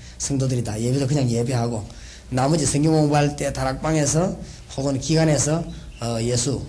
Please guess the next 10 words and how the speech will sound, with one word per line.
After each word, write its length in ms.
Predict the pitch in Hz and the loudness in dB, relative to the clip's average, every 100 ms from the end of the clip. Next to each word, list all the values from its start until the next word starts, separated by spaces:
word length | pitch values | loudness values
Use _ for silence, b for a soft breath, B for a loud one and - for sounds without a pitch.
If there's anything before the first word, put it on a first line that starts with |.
| - 127 | -8 -2
영접하는 500 | 135 135 123 101 90 - - - - | 0 2 2 0 -4 -10 -18 -16 -6
이런 420 | 135 123 139 147 B B B B - | -4 -2 -2 -4 B B B B -10
중대한 480 | - 131 127 135 | -6 -2 0 0
일이 140 | 127 104 | 0 -2
있겠습니다. 400 | - - - - | -8 -10 -12 -12
그 120 | - | -4
다음에 440 | 156 175 175 185 185 B B 127 | 2 4 4 0 -2 B B -4
어떤 240 | 127 170 | 0 4
분이 140 | 175 151 | 4 4
무섭다. 540 | 131 147 131 127 | 2 0 -2 -4